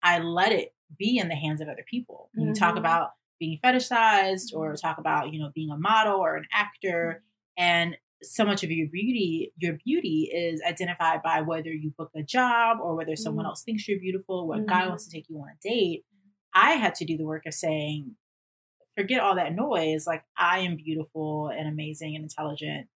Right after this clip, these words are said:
Speaker 1: and special because that's the energy that I bring. Like, that's what I offer to the table.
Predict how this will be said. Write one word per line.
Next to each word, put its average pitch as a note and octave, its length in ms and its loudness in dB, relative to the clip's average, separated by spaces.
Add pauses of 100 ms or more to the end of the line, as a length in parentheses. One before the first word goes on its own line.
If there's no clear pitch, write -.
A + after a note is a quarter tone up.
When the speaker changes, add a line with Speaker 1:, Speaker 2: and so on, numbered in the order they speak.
(180)
Speaker 1:
and D#3+ 100 -8
special F3 640 0 (100)
because D#3 600 -6 (580)
that's E3 280 4
the E3 160 -4
energy D#3+ 240 -2
that D3+ 160 -8
I D#3 140 -2
bring. D3+ 420 -8 (360)
Like, E3+ 100 -6
that's D#3+ 200 0
what E3 100 -2
I D#3 100 2
offer D3+ 220 -4
to D#3 100 -14
the D3+ 80 -18
table. C3 680 -8